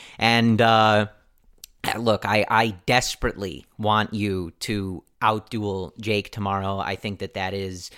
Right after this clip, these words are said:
just something that, that would be so good, and, and you would feel so good for him in that.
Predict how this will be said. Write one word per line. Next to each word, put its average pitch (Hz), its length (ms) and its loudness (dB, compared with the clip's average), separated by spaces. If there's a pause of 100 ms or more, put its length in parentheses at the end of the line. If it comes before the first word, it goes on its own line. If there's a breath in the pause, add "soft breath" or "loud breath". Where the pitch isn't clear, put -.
(680 loud breath)
just - 520 -2
something 143 400 0
that, 127 160 0 (160)
that 123 160 0
would 113 100 -4
be 113 140 -2
so 156 280 2
good, 113 360 -2
and, 101 160 -8
and 107 180 -4
you 113 80 -2
would 113 140 -4
feel 117 180 0
so 127 240 2
good 117 260 0
for 113 140 -2
him 107 200 -2
in 104 120 -2
that. 101 400 -4